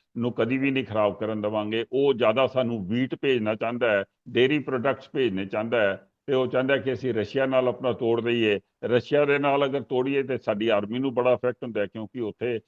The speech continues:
ਸਾਰੇ ਵੈਪਨਸ ਜਿਹੜੇ ਨੇ, ਅਸੀਂ used to ਹੈਗੇ ਹਾਂ ਉਸ ਵੈਪਨਸ ਦੇ। ਤੇ ਬਾਕੀ ਸਿੱਧਰ ਦੀ ਗੱਲ ਰਹੀ ਕਿ ਇਹਨਾਂ ਚੀਜ਼ਾਂ ਨਾਲ ਫਰਕ ਹੀ ਪਏਗਾ, ਮੈਨੂੰ ਨਹੀਂ ਲੱਗਦਾ ਹੈ ਕੋਈ ਫਰਕ ਪਏਗਾ। ਇਸ ਤਰੀਕੇ ਨਾਲ ਸਾਡੇ ਨਾਲ ਅਮਰੀਕਾ ਨੇ ਪਹਿਲੇ ਵੀ ਬਥੇਰੀਆਂ ਸੈਂਕਸ਼ਨਸ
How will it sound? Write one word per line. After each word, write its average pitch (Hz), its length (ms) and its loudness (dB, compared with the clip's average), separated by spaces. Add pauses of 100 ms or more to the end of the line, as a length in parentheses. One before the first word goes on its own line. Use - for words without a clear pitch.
(260)
ਸਾਰੇ 117 320 4
ਵੈਪਨਸ 107 460 -2
ਜਿਹੜੇ 113 280 0
ਨੇ, 110 260 -2 (120)
ਅਸੀਂ 107 280 -4
used 113 220 0 (100)
to 127 120 -2
ਹੈਗੇ 98 240 0
ਹਾਂ 101 60 -4
ਉਸ 104 240 -4
ਵੈਪਨਸ 87 340 -8
ਦੇ। 78 180 -6 (320)
ਤੇ 175 80 -2
ਬਾਕੀ 170 420 0
ਸਿੱਧਰ 175 320 -8
ਦੀ 180 180 -10
ਗੱਲ 143 260 2
ਰਹੀ 151 280 0
ਕਿ 156 140 -6
ਇਹਨਾਂ 151 220 0
ਚੀਜ਼ਾਂ 139 340 -4
ਨਾਲ 143 160 -2
ਫਰਕ 123 360 -4
ਹੀ 127 60 -6
ਪਏਗਾ, 120 400 -2
ਮੈਨੂੰ 113 340 -4
ਨਹੀਂ 117 140 -2
ਲੱਗਦਾ 104 320 0
ਹੈ 107 120 2
ਕੋਈ 113 200 -6
ਫਰਕ 101 340 -6
ਪਏਗਾ। 92 400 -4 (260)
ਇਸ 139 220 4
ਤਰੀਕੇ 131 320 -4
ਨਾਲ 127 200 2
ਸਾਡੇ 113 260 0
ਨਾਲ 117 240 4
ਅਮਰੀਕਾ 110 380 -2
ਨੇ 113 100 -2
ਪਹਿਲੇ 120 300 0
ਵੀ 127 160 -2
ਬਥੇਰੀਆਂ 110 480 -2
ਸੈਂਕਸ਼ਨਸ 104 440 -6